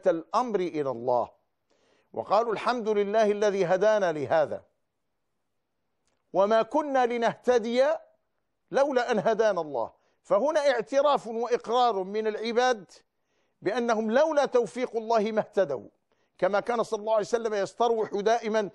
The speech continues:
برجز بن رواحة: "اللهم لولا أنت ما اهتدينا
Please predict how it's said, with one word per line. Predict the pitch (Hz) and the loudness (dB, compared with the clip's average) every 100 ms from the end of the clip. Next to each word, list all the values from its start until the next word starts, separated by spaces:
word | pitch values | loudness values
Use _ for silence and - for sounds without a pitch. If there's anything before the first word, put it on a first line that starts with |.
| _ _ | _ _
برجز | 127 180 220 240 214 180 | 0 2 4 2 2 0
بن | 180 208 | -4 -2
رواحة: | 208 226 247 175 160 143 | 0 2 2 0 -2 -2
"اللهم | 175 196 190 196 | -2 -2 -2 -2
لولا | 214 220 214 220 | 0 2 0 0
أنت | 202 | -2
ما | 226 202 | -2 -2
اهتدينا | - 208 262 254 208 147 | -2 0 0 0 -2 -4